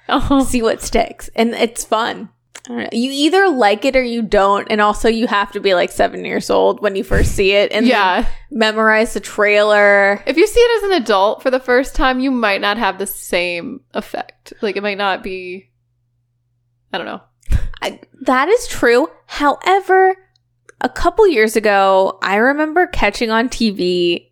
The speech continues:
Speaker 2: the, was it The Adventures of Pluto Nash with Eddie Murphy and Rosario Dawson?
Speaker 1: Mm.
Speaker 2: Came out the same year.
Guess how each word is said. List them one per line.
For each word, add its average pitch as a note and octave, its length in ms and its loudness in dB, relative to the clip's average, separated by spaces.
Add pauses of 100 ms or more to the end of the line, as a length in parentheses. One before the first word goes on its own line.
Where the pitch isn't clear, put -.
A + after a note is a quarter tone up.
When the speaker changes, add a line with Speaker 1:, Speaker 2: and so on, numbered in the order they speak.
(120)
Speaker 2:
the, G3+ 340 -2
was G3 220 -2
it F3+ 100 -6
The G3 160 -2
Adventures G3 540 -2
of G3+ 140 -6
Pluto G3 360 2
Nash F3+ 440 -4
with A3+ 140 -4
Eddie G3 220 -2
Murphy F#3 400 -2
and G3+ 120 -2
Rosario F#3+ 520 2
Dawson? D#4+ 640 0
Speaker 1:
Mm. A3 340 -6 (100)
Speaker 2:
Came A3+ 220 0
out A#3 140 0
the G#3+ 100 -2
same A#3+ 400 -2
year. G#3 440 0